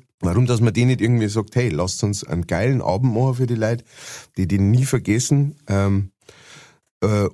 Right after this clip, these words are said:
und, und das ist die eine Macht, die du hast als Vorband, dass du halt sagst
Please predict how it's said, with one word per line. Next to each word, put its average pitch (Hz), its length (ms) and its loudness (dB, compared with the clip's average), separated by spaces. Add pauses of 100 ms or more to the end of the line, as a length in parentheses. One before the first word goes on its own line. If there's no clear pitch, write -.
und, 117 260 0
und 113 220 -2
das 151 160 0
ist - 140 -8
die - 100 -8
eine 160 400 0
Macht, - 320 0
die 127 100 0
du 107 200 0
hast - 200 -6
als 80 120 -4
Vorband, 80 420 -4
dass 90 120 -2
du 98 100 -2
halt 87 80 -4
sagst - 460 -6